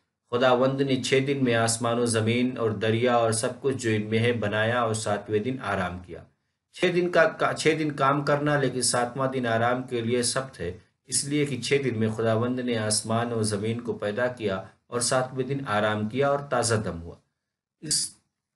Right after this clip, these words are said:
ये बहुत ही मशहूर है, अ, तौरेत का कि हज़-, अ, अल्लाह तबारक व तआला ने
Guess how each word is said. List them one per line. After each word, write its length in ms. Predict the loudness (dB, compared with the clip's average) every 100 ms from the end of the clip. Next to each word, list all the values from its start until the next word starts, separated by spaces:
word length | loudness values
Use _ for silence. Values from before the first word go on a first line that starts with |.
| _
ये 120 | -6
बहुत 260 | 0 2 2
ही 60 | 2
मशहूर 640 | 0 2 4 4 2 -4
है, 320 | -4 0 0 0
अ, 340 | -2 -2 -4 -2
तौरेत 360 | 2 4 4 4
का 160 | 2 2
कि 200 | 2 2
हज़-, 440 | 4 2 0 -4
अ, 500 | -8 -8 -6 -6 -8 -10 -2
अल्लाह 260 | 2 4
तबारक 260 | 4 4 4
व 120 | 2
तआला 320 | 2 2 2
ने 280 | 2 0 -4